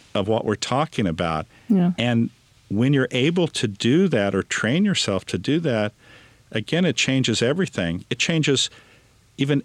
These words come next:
Speaker 1: every interaction you have with another person.
Speaker 2: Yeah. I mean, I was also struck in, kind of in, in your earliest introduction to this,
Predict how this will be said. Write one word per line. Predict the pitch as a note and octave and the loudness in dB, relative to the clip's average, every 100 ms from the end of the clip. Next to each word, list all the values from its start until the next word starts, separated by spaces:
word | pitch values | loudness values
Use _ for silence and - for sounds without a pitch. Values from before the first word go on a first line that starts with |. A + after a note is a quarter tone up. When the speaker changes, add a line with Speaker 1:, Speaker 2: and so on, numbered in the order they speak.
| - | -2
Speaker 1:
every | C#3 D3+ C#3 C3 | 0 0 0 0
interaction | C3 B2 B2 C3 D3+ - A2+ | 0 0 0 -2 -2 0 2
you | A2 | 2
have | A#2 A2 A2+ | 0 -2 -2
with | G#2 | -2
another | A2 A2+ A#2 | 0 0 0
person. | - A#2+ D#3 - C#2 B1+ - - - _ _ _ _ - _ _ _ - - - - - - - - _ _ | -2 -4 -4 -4 -6 -10 -18 -20 -20 _ _ _ _ -20 _ _ _ -20 -20 -20 -20 -20 -20 -20 -20 _ _
Speaker 2:
Yeah. | A3 G#3 G3 F#3 - - | 2 4 6 2 0 4
I | |
mean, | B3 B3+ - - - _ - - - _ - - - | 6 6 4 -8 -20 _ -20 -20 -20 _ -6 -6 0
I | B3 | 4
was | C4+ C4 | 4 4
also | A3+ - | 2 0
struck | G3 - F3 F3 - - | 0 0 0 0 -4 2
in, | F#3+ F3 E3 - - - - - - - | 4 6 2 -2 -16 -20 -20 -20 -20 -2
kind | G#3 G#3 | 2 4
of | F#3+ | 4
in, | F#3 E3+ G3 | 4 4 4
in | G3 | 6
your | G3 G3 | 6 4
earliest | - F#3 F3 E3 - | 4 4 4 2 0
introduction | E3 - E3+ D#3+ - E3 | 0 0 -2 -2 0 0
to | F3 | 0
this, | F3 - - - | 0 -2 -4 -8